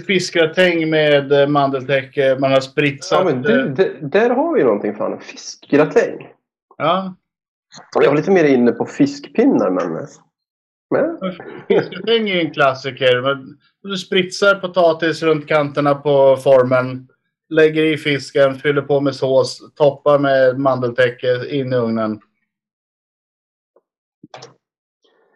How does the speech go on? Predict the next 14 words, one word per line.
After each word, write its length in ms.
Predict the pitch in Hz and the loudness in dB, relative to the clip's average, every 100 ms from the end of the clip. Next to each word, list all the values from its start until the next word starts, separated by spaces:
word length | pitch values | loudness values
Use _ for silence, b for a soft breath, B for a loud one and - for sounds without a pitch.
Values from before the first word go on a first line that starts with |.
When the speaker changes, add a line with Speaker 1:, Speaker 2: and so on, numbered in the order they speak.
| _ _ _ - | _ _ _ -8
Speaker 1:
Det 120 | 156 | -6
är 40 | |
inte 180 | 202 180 | -4 -6
dumt. 300 | 113 98 104 - _ _ _ _ | -6 -8 -10 -16 _ _ _ _
Speaker 2:
Det 80 | 190 | -4
är 260 | 202 196 | 2 4
inte 240 | 180 160 170 | 4 4 4
dumt 320 | 151 151 143 | 4 4 2
alls. 300 | 240 123 110 | -2 -4 -6
Alltså, 320 | - 151 165 156 143 143 139 | -6 -2 4 4 6 6 4
har 220 | 139 156 | 2 0
du 60 | 143 | 2
något, 340 | 143 139 - | 0 -2 0
eh, 180 | 147 | 2